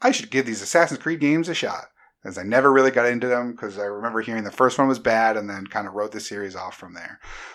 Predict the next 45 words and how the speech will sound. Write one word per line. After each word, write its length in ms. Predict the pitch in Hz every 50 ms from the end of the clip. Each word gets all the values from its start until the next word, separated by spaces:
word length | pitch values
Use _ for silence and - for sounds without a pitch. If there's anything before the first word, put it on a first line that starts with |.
| -
So 80 | - 123
I 20 |
went 140 | 131 143 135
back 160 | 135 - -
and 80 | - 131
I 40 | 123
played 200 | - 120 123 135
the 80 | 135
first 260 | - - 104 104 -
one 100 | 110 107
and 80 | 110 110
I 40 | 110
powered 320 | 110 - 101 104 110 107 -
through 80 | 123
and 100 | 123 135
I 40 | 139
beat 240 | - - 101 101 95
it. 240 | 95 101 110 - -
And 120 | 113 113
then 60 | 117
I 60 | 127
started 260 | 127 - - 123 123 117
the 60 | 113
second 300 | - - 123 - - 120
one 40 | 107
and 80 | 104 104
I 40 |
was 100 | 101 101
like, 100 | 104 104
"I 100 | 113 127
don't 160 | 160 156 117 104
even 180 | 98 107 113
care 240 | - 87 87 - 82
anymore." 400 | 90 92 92 92 92 98 - _ _ _ - - - - - - - - _ _ _ -
I 140 | 135 127
just 220 | 117 113 104 - -
don't, 240 | 117 110 110 107 110
like, 100 | 107 107
I 100 | 110 123
made 200 | 127 127 131 135
it 100 | 135 -
through 120 | 131 123
the 100 | 117 110
worst 340 | 104 113 120 120 120 - 117
one 480 | 113 120 117 110 104 101 101 98 98